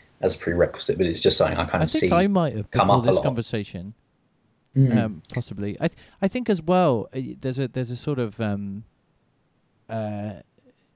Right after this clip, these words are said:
Speaker 2: gender and race, uh, element to this as well,
Speaker 1: Yes,
Speaker 2: in that,
Speaker 1: very much so.
Speaker 2: that Doctor Who fans, do-, and,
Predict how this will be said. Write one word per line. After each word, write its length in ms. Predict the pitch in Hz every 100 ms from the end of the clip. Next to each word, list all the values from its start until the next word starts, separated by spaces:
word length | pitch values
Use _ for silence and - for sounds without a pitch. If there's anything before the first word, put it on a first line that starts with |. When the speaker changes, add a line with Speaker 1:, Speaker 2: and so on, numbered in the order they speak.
| _ - 156
Speaker 2:
gender 420 | 135 139 127 113
and 120 | 110
race, 540 | 104 123 131 - - - _ _ _ _
uh, 300 | 117 107 98 -
element 480 | 117 117 120 104 95
to 120 | -
this 200 | 98 104
as 140 | 104 110
well, 180 | 120
Speaker 1:
Yes, 340 | 110 107 113 107
Speaker 2:
in 80 | 107
that, 140 | 101 _
Speaker 1:
very 200 | 98 92
much 220 | 107 110
so. 260 | - 104 - -
Speaker 2:
that 320 | - 113 - -
Doctor 320 | 131 - 120
Who 180 | 120 110
fans, 680 | - 127 110 101 104 - - _ _ _ _ _ _ _ _ _ _ _ _ -
do-, 160 | 156 175 -
and, 180 | 143